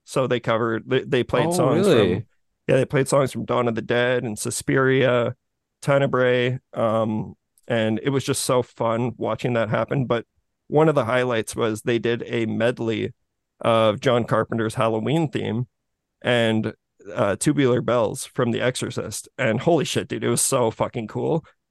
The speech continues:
Speaker 1: Like, it was, like, a new take on John Carpenter's original.
Speaker 2: Mm-hmm.
Speaker 1: Um,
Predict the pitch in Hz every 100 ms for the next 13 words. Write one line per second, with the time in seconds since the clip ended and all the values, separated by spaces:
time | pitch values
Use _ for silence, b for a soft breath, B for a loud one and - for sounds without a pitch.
0 | _ 160 139 127 135 - 135 131 123 151
1 | - 120 123 - _ - 117 113 110 104
2 | - - 120 110 104 110 120 110 104 104
3 | - - 120 110 120 165 202 202 _ _
4 | _ 120 127 85 123 110 104 95